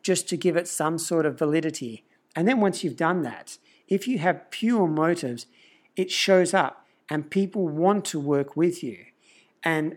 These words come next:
once you work towards on the same goal together, it just becomes unstoppable.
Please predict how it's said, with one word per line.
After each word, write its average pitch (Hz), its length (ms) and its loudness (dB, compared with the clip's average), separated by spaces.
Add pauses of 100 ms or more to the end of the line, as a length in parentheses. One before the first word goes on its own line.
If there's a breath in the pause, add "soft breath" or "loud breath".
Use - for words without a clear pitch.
(120)
once 180 380 2
you 208 80 0
work 170 260 0
towards 160 340 -2
on 143 140 -6
the 135 80 -6
same 151 380 -2
goal 151 240 2
together, 123 500 -6 (400 soft breath)
it 165 140 -4
just 180 180 -6
becomes 160 500 -4
unstoppable. 147 800 -6